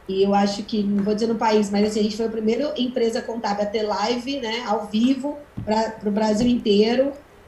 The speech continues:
Ah, e a gente transforma isso em webinar depois, então as pessoas podem acessar o site adquirindo. Isso é uma outra, é uma outra situação, de, uma outra prestação de serviço que veio pra agregar o nosso trabalho, é, e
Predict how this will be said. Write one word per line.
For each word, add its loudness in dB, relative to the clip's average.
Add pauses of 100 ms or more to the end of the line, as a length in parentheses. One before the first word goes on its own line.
(140)
Ah, 2
e 4
a 4
gente 0
transforma 2
isso 0
em 4
webinar 0
depois, 2
então -6
as -6
pessoas -10
podem -2
acessar -6
o 0
site -2
adquirindo. -2
Isso -8
é -2
uma -2
outra, 2 (260)
é -2
uma 2
outra 4
situação, -2
de, -6
uma 0
outra 4
prestação -2
de -10
serviço -2
que -14
veio -2
pra -4
agregar 0
o 0
nosso -2
trabalho, -2 (520)
é, 0
e 4